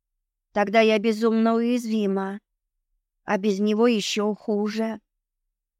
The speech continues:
Вечное состояние опустошённости. Годы совместной жизни сделали своё чёрное дело. Муж уже не уделяет мне столько внимания, как раньше.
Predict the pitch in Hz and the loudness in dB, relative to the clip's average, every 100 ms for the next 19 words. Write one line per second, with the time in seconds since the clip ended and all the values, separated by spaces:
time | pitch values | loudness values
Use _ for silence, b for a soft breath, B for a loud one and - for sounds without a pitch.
0 | _ _ _ 202 226 208 - 220 214 208 | _ _ _ -2 0 0 -2 0 0 -2
1 | 226 - 220 214 214 220 220 214 247 226 | -6 0 2 2 2 2 2 2 0 -4
2 | 240 226 - 220 202 196 185 - 202 196 | -2 -2 -2 -2 -2 -4 -8 -10 -6 -6
3 | 214 _ _ _ _ _ _ _ _ _ | -8 _ _ _ _ _ _ _ _ _
4 | _ _ _ _ 185 202 196 196 - 208 | _ _ _ _ -4 0 0 0 -2 -2
5 | 208 208 - 208 202 208 240 214 208 208 | 0 -2 -4 -4 -4 0 0 0 -2 -2
6 | 190 247 220 190 196 196 190 196 - 202 | 0 2 2 0 -2 -2 -2 -2 -2 -2
7 | 202 208 208 190 208 214 214 214 - _ | -2 -2 -4 -2 -2 -2 -4 -6 -12 _
8 | _ _ _ _ _ _ _ _ - 226 | _ _ _ _ _ _ _ _ -2 -2
9 | 220 233 214 240 233 233 233 247 262 262 | 0 -2 2 2 2 0 0 0 2 2
10 | 190 214 202 - 214 202 208 208 214 202 | 2 -2 -4 -2 -2 -2 -2 -2 0 0
11 | 202 208 202 196 214 - 214 196 202 - | 0 0 -2 -2 -4 -4 -4 -4 -4 -6
12 | 202 202 | -8 -10